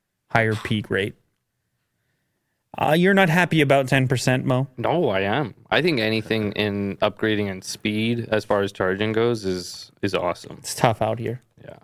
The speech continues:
Speaker 2: I mean, we've been doing the, the phone speed test.
Speaker 1: Yes, we have.
Speaker 2: And that stuff is out of control. Like, how fast you can go from zero to a hundred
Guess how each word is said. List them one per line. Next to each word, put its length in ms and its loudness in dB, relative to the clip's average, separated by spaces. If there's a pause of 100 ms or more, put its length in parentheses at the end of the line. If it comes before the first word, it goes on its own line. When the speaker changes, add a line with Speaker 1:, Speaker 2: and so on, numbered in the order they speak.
(320)
Speaker 2:
I 80 2
mean, 200 2
we've 200 0
been 140 2
doing 260 0
the, 360 0 (180)
the 240 -2 (800)
phone 300 2
speed 340 -18
test. 560 -10
Speaker 1:
Yes, 420 0
we 140 4
have. 320 2
Speaker 2:
And 340 -2 (140)
that 340 2
stuff 380 -2
is 140 -4
out 160 0
of 80 -6
control. 640 -6
Like, 140 0
how 180 0
fast 420 0
you 80 -2
can 140 -8
go 180 2
from 180 -2
zero 260 2
to 120 2
a 60 0
hundred 500 -2